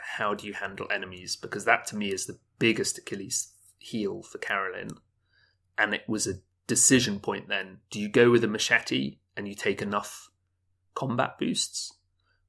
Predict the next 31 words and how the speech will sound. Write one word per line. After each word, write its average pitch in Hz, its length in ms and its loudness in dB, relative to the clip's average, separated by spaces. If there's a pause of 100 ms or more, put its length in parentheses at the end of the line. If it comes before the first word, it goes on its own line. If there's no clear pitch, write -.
(100)
Or 117 400 8
do 107 160 -4
you 104 180 0
actually - 320 0
lean 101 260 -2
into 98 260 -8
the 98 80 -6
mystic 104 520 -2
way 98 300 0
of 92 120 -6
dealing 92 300 -8
with 92 80 -10
enemies 92 500 -8
and 101 120 -14
you 95 60 -18
take - 220 -8
Shriveling, 107 680 -2 (840)
uh, 92 260 -14
you 104 120 -14
take - 240 -8
Enraptured 101 760 -2
to - 160 -10
add 101 180 -4
charges 104 460 -4
to - 100 -12
Shriveling, 101 580 -6 (100)
maybe 98 180 -4
take - 220 -10
Mists, - 720 -4 (400)
and 110 140 -10
you 107 140 -14